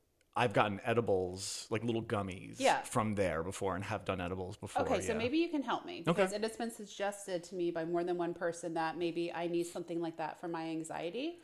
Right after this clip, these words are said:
Speaker 1: Oh, okay.
Speaker 2: Because, and also for pain management if I'm having, like, this
Speaker 1: Sure.
Speaker 2: pain. Um, but I,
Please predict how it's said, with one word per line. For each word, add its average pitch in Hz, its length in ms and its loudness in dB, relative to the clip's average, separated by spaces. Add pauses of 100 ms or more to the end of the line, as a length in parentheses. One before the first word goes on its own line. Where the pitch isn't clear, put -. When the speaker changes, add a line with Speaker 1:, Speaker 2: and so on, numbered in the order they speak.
(240)
Speaker 1:
Oh, 170 140 2
okay. - 80 -6 (120)
Speaker 2:
Because, 196 580 4
and 294 120 8
also 302 240 6
for 220 160 -2
pain 190 260 -2
management 165 460 0
if 180 120 -2
I'm 170 120 0
having, 160 320 -2
like, 156 160 -2
this 165 80 -2
Speaker 1:
Sure. 202 140 4
Speaker 2:
pain. 170 340 -2 (320)
Um, 175 560 4 (420)
but 180 500 4 (460)
I, 262 720 4